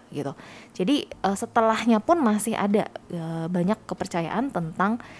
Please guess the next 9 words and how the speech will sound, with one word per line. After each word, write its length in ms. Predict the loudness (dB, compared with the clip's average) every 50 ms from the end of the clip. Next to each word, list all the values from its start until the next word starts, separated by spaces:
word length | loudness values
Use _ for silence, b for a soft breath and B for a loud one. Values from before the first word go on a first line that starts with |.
| B B B
si 400 | -8 -4 -2 0 0 0 0 0
Samjogo 560 | 0 2 4 4 4 6 4 4 4 4 2
ini. 240 | 2 4 4 4 4
Makanya 320 | 4 0 0 0 0 2
masih 240 | 2 2 0 -2 -2
ada 240 | -4 -2 -2 -2 -2
juga 320 | -2 -2 2 2 2 2
di 240 | 2 0 0 0 0
dalam, 400 | 0 0 -2 -2 -2 -2 -4